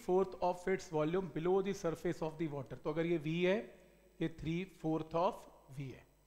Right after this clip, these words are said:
"Calculate density of solid।" तो बॉडी की डेंसिटी निकालनी है आपको। क्या इसमें क्या सिखाया था?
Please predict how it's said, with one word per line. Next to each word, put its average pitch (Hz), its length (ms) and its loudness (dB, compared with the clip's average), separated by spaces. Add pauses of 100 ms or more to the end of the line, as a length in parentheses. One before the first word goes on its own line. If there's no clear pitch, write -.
(640)
"Calculate 214 540 6
density 185 440 2
of 165 140 2 (160)
solid।" 98 320 -8 (280)
तो 160 80 -6
बॉडी 151 300 4
की 180 100 0
डेंसिटी 151 320 0
निकालनी 165 340 -6
है 151 60 -4
आपको। 143 200 -6
क्या 127 160 -8
इसमें 170 280 -10
क्या 170 140 4
सिखाया 170 340 2
था? 175 300 -2